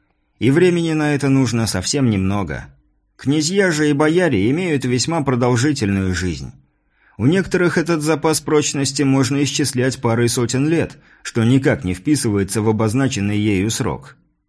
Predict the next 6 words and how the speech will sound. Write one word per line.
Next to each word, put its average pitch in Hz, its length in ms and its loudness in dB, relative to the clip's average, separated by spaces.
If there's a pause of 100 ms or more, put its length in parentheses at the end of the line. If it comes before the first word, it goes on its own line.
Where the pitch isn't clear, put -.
(760)
И 123 160 -2
как 165 300 0
быть 175 220 4
с - 80 -4
такими 117 380 0
ретроградами, 110 880 -2